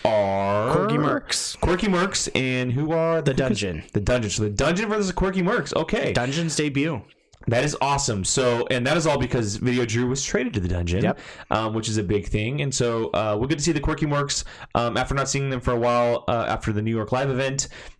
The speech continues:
Speaker 1: and Kaiser making his debut for twenty twenty, which will be a fun match. Who do you have in that match? I have a feeling I know who you have.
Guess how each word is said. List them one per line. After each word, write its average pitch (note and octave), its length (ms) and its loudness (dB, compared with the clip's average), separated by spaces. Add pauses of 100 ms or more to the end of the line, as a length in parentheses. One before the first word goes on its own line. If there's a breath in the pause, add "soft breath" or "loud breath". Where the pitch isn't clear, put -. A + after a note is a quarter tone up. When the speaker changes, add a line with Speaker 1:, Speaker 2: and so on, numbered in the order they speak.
Speaker 1:
and G#2 220 0
Kaiser B2 340 2
making B2 300 0
his A#2 120 0
debut A2 340 2
for A2 100 0
twenty G#2+ 280 -2
twenty, D3+ 320 0
which B2 200 0
will A2+ 60 0
be A2 100 2
a G#2+ 40 -2
fun A#2 200 0
match. A#2+ 260 0
Who D3+ 140 2
do F3 80 0
you F3 100 2
have C3 320 0
in A#2 80 0
that A2+ 220 -2
match? F#2+ 360 -2
I B2 60 4
have B2 140 0
a - 20 -10
feeling G2 260 -2
I D#2+ 40 -2
know D#2+ 100 -4
who F2 100 -6
you - 100 -8
have. - 220 -10